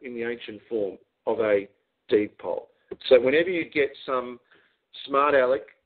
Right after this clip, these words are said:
ignorant clerk telling you, "No, I can't accept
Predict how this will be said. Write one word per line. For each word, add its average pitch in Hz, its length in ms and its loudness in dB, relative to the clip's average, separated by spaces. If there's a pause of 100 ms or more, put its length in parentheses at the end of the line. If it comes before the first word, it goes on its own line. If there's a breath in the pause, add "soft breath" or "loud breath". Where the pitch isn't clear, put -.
ignorant 139 560 -4
clerk 156 360 4 (160)
telling 139 260 -6
you, 117 160 -6
"No, 135 300 0
I 120 100 0
can't 131 260 -2
accept 127 400 -2